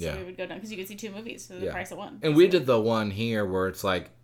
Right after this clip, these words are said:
Speaker 2: Oh,
Speaker 1: like,
Speaker 2: yeah,
Speaker 1: a,
Speaker 2: where you,
Speaker 1: a
Speaker 2: like,
Speaker 1: inflatable
Speaker 2: Yeah.
Speaker 1: screen.
Speaker 2: Yes.
Speaker 1: And they do it, like, occasionally at night in, like, a
Speaker 2: Yeah.
Speaker 1: parking lot.
Speaker 2: Which was also fun.
Speaker 1: Yeah,
Speaker 2: But
Speaker 1: we,
Speaker 2: still not as legit.
Speaker 1: we just, like, put, like, a little, like, foam mattress or something in
Speaker 2: Yeah.
Speaker 1: the, the bed of our truck. And
Speaker 2: Yeah.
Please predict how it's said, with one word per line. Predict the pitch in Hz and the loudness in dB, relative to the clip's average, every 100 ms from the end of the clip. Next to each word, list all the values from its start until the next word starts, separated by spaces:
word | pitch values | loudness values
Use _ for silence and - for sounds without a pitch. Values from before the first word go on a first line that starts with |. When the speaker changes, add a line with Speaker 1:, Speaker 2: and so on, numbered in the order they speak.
| - - | -10 -2
Speaker 2:
Oh, | |
Speaker 1:
like, | 247 | 2
Speaker 2:
yeah, | 240 202 | 4 2
Speaker 1:
a, | |
Speaker 2:
where | 202 | 2
you, | 208 | 4
Speaker 1:
a | 123 | 4
Speaker 2:
like, | 285 | 4
Speaker 1:
inflatable | 127 - 123 117 117 110 110 95 90 240 | -2 0 4 6 6 6 6 6 2 -4
Speaker 2:
Yeah. | 240 202 | -2 0
Speaker 1:
screen. | - - 113 113 104 95 90 92 | -2 -2 0 2 0 -2 -4 -6
Speaker 2:
Yes. | 240 156 - - | -6 -6 -8 -8
Speaker 1:
And | 107 | -2
they | 101 | 0
do | 101 | 0
it, | 92 | 0
like, | 92 | -4
occasionally | 92 107 95 95 | -4 -4 -2 -4
at | 87 82 | -6 -6
night | 90 90 85 | -6 -6 -6
in, | 87 | -8
like, | 87 | -8
a | - | -8
Speaker 2:
Yeah. | - | -2
Speaker 1:
parking | 98 - 87 | -2 -2 -8
lot. | 160 | -8
Speaker 2:
Which | - | -8
was | 240 233 | -8 -6
also | 226 226 196 | -6 -6 -10
fun. | - 156 196 | -10 -12 -6
Speaker 1:
Yeah, | 170 123 90 | 2 4 4
Speaker 2:
But | 95 | 0
Speaker 1:
we, | |
Speaker 2:
still | 196 262 247 | 0 0 -2
not | 220 196 180 | 0 -2 0
as | 180 180 | -2 -4
legit. | 170 | -4
Speaker 1:
we | 113 | -2
just, | 113 107 | 0 2
like, | 107 - | 0 2
put, | 127 | 0
like, | 110 | 2
a | |
little, | 101 95 | 0 0
like, | 95 90 | -2 -4
foam | - - 110 107 104 | -10 -4 0 0 2
mattress | 101 98 - 101 - | 2 0 0 -4 -2
or | 98 | -6
something | 107 101 98 | -4 -4 -4
in | 98 | 0
Speaker 2:
Yeah. | 233 196 135 | 2 2 0
Speaker 1:
the, | - | -4
the | 82 | -6
bed | 98 98 | -2 0
of | 98 92 92 90 | -2 -4 -8 -10
our | 101 95 | -6 -6
truck. | - 98 92 98 95 | -6 -6 -4 -4 -6
And | |
Speaker 2:
Yeah. | 90 92 87 | -6 -6 -8